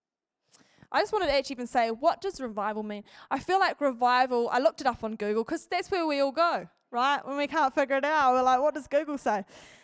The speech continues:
said, one, an important, uh, sorry, an improvement in the condition, strength, or fortunes of someone or something. Two, an instance of something becoming popular, active, or important again.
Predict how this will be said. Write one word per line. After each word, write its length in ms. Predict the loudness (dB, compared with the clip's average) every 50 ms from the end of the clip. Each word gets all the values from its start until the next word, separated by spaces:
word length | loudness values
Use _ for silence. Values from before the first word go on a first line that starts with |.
| _ _ _
said, 180 | 2 2 2 4
one, 300 | 6 6 6 6 6 4
an 100 | 2 0
important, 1040 | 0 -2 -2 2 4 6 6 6 6 6 4 2 2 0 -6 -10 -14 -16 -16 -8 2
uh, 140 | 2 2 4
sorry, 220 | 4 2 2 2 2
an 120 | 0 0
improvement 840 | 0 -2 -2 -8 -2 0 4 6 6 4 4 2 -2 -2 -2 -2 0
in 120 | -2 2 2
the 100 | 2 0
condition, 520 | 0 -4 -2 0 0 -2 -2 -4 -8 -8
strength, 500 | -8 -8 -4 -2 -2 -2 -2 -6 _ -10 -4
or 160 | -2 -2 -2
fortunes 640 | -2 -4 -4 -2 -2 -2 -4 -6 -6 -4 -4 -4 -6
of 120 | -8 -8
someone 480 | -8 -10 -4 -4 -4 -2 -2 -2 -2 -2
or 120 | -4 -6
something. 520 | -8 -6 -8 -8 -8 -8 -14 -14 -14 -16 -20 _ _ _ _ _ _ _ _ _ _ _ _ _ _ _ _ _ _ _ _ _ -10
Two, 460 | 0 2 4 6 6 4 4 2 -4 _ _ _ _ -20 -20 -20 -10 -2
an 140 | -2 -2 0 0
instance 420 | -2 -2 -2 -4 -6 -4 -4 -6 -2 -4
of 100 | -4 -4
something 460 | -2 0 0 0 0 0 -4 -4 -4
becoming 520 | -4 -8 -10 -6 -6 -6 -6 -4 -6 -8 -10 _
popular, 680 | -10 -4 -4 -4 -4 _ -2 -2 2 2 2 2 0 -2 _ _ _ _ _ _ _ _ 0
active, 560 | 0 0 0 _ _ -4 -2 -2 -2 -4 -8 -14 -20 -20 -20 _ _ -2
or 160 | 0 0 2
important 960 | 0 -2 -4 _ -12 -4 -2 0 0 -2 -2 -6 -10 -10 -10 -12 -18 -20 -20 _ _ _ _ _ _ _ -6
again. 520 | -4 -4 -2 -4 -6 -6 -6 -10 -12 -14